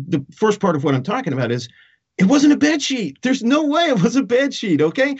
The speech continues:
I mean, you look at these photos. First of all, he had enough bed sheets in there. That looked like a J C Penney's on the Saturday after Black Friday, okay? I mean, th-, come on. This, there's so many bed sheets in that cell for one guy. Was, was there another guy in there with him? I mean, how many bed sheets do these folks need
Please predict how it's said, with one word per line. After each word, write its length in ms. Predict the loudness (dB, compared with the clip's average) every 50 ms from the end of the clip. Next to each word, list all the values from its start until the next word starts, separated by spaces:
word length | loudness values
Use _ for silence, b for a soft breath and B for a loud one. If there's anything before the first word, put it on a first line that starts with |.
| B B B B B
I 80 | 0
mean, 100 | 0 0
you 120 | 0 -2 -2
look 180 | -2 -2 -2
at 80 | -4 -4
these 180 | -4 -6 -6
photos. 420 | -4 -2 -2 0 0 0 0 -2 -2
First 240 | -2 -2 -4 -2 -2
of 80 | -4
all, 60 | -2
he 160 | -2 0 0 0
had 80 | 0
enough 260 | 0 0 0 -2 -2
bed 240 | -2 -2 0 0 0
sheets 240 | 0 -2 -4 -2 0
in 80 | 0 0
there. 140 | 0 0
That 140 | 0 -2 -4
looked 120 | -6 -4 -4
like 140 | -4 -4
a 80 | -6 -6
J 240 | -4 -2 0 0 0
C 240 | 0 0 -2 -2 -2
Penney's 480 | -2 -2 0 0 2 2 0 0 -2 B B B B B B B B 0
on 120 | 0 0
the 80 | 0 0
Saturday 440 | -2 -2 -2 0 0 0 0 0
after 200 | 0 0 -2 -4
Black 280 | -4 -4 -4 -6 -6 -8
Friday, 460 | -10 -8 -6 -6 -4 -4 -6 -8 -8 -8
okay? 320 | -8 -6 -2 0 0 0 2
I 20 |
mean, 300 | 2 2 2 2 0 0
th-, 200 | -2 -4 -4 -4
come 140 | -2 -2 0
on. 220 | 0 -2 -2 -2
This, 200 | -2 -2 -2 -4 -8 -14 -8
there's 180 | -8 -6 -4 0
so 80 | 2
many 180 | 2 4 4 2
bed 260 | 2 2 0 0 0
sheets 280 | -2 -4 -6 -6 -4 -4
in 120 | -4 -2
that 180 | -2 -2 -2 -4
cell 400 | -4 -2 -2 0 0 -2 -4 -6 B B B B B B B B
for 120 | 0 0 2
one 320 | 2 2 2 2 2 2
guy. 260 | 2 0 0 0 -2
Was, 240 | 0 0 0 0 0
was 220 | 0 -2 -2 -2
there 120 | 0 -2 0
another 360 | 0 -2 -2 -2 -2 -4 -4
guy 200 | -4 -4 -4 -4
in 80 | -4 -4
there 120 | -2 -2
with 180 | -2 -2 -2 -4
him? 160 | -4 -2 0
I 60 | 2
mean, 120 | 2 2
how 140 | 2 2 2
many 140 | 2 2 2
bed 240 | 2 2 0 0 0
sheets 260 | -4 -8 -8 -8 -6
do 80 | -4 -4
these 140 | -4 -2
folks 320 | -2 -2 -2 -2 -2 -2 -2
need 540 | 2 2 4 4 4 4 4 2 2 0